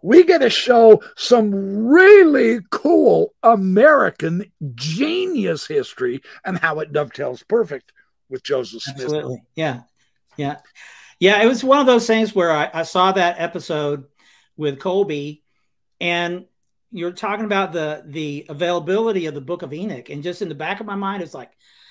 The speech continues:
Speaker 2: I remember something about a library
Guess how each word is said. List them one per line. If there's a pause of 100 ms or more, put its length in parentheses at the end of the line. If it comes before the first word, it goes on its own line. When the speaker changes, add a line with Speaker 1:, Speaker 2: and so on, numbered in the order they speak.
(280)
Speaker 2:
I
remember
something
about (420)
a
library